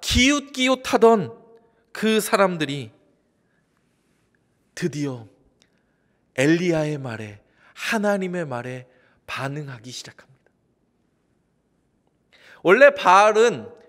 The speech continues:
비의 신입니다. 풍요의 신입니다. 여러분, 그 모든 이방 신들은 신상이 있습니다.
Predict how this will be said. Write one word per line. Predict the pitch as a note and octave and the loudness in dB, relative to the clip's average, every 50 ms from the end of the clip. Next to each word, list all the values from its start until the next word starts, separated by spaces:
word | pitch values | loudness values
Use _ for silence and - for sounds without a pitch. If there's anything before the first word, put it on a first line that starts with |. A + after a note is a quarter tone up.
| _ _ _ _ | _ _ _ _
비의 | - - F3+ G3+ A#3+ B3+ B3+ | -12 -8 -4 0 2 2 2
신입니다. | A#3+ - - E3+ D3 B2+ A2+ G2 G2 - - _ _ _ _ _ _ _ _ _ _ _ _ _ | 0 -2 -6 -8 -8 -10 -12 -14 -16 -20 -20 _ _ _ _ _ _ _ _ _ _ _ _ _
풍요의 | - - C#4+ C#4 C#4 B3+ A#3 A3 G3+ | -10 -8 -6 -4 0 2 2 2 2
신입니다. | - G3 F3 E3 D3 B2 A2 F#2 - - - _ _ _ _ _ - _ _ _ _ | 0 -6 -10 -10 -10 -12 -14 -14 -16 -18 -20 _ _ _ _ _ -20 _ _ _ _
여러분, | - E3 G3 G3 G#3 G3+ F#3 C#3 | -2 -2 0 0 0 -2 -2 -6
그 | - D#3 D3 C3+ A2+ - - - - - _ _ _ _ _ _ _ | -8 -6 -4 -4 -4 -6 -8 -14 -20 -20 _ _ _ _ _ _ _
모든 | - C3+ C#3+ E3+ A3+ C4+ - D4+ D4+ C#4+ C4 G#3 - - - - | -16 -2 2 2 2 4 2 0 0 -2 -2 -8 -12 -18 -16 -8
이방 | E3 G3+ G#3+ B3+ B3+ B3 A#3+ | -8 -2 0 2 0 0 0
신들은 | A3 - B3 B3+ B3 A#3+ A3+ G3+ - _ _ _ _ - F3 E3 G3 G3 B3 B3 F3 A2+ - | -6 -10 -10 -12 -12 -14 -16 -18 -20 _ _ _ _ -20 -6 -4 -2 0 0 0 0 -2 -8
신상이 | - - - - D#4 E4+ D#4+ D#4+ E4+ C#4 C4+ C4 G3 | -12 -10 -10 -8 -8 -10 -6 -4 -4 -4 -4 -4 -6
있습니다. | D#3+ - - D#3 C#3+ B2 A2 G#2+ G2+ F#2+ | -6 -8 -10 -14 -14 -12 -10 -10 -12 -12